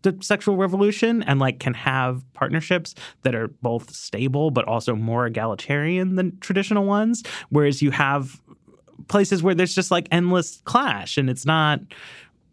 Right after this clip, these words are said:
working out. And, and I see sometimes conservatives saying that it's, like, hypocritical for college-educated liberals to, like, not be social conservatives when, in fact, we have high marriage rates.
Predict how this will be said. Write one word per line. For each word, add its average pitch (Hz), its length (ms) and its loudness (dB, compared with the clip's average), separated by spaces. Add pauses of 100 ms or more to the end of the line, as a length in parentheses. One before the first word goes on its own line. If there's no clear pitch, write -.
(100)
working 165 340 2
out. 135 380 2
And, 175 220 2
and 202 200 2
I 196 80 2
see 269 240 0
sometimes 269 420 2
conservatives 254 600 2
saying 160 220 0
that 139 120 4
it's, 139 140 0
like, 127 200 0
hypocritical 214 1000 -2 (260)
for 185 260 2
college-educated 170 840 2
liberals 185 720 2
to, 156 500 4 (420)
like, 147 240 0
not 135 380 2
be 135 200 2
social 131 320 0
conservatives 151 720 2
when, 123 140 2
in 117 80 0
fact, 117 380 -4
we 120 180 0
have 113 240 -4
high 113 460 -2 (260)
marriage 131 340 -2
rates. 170 540 0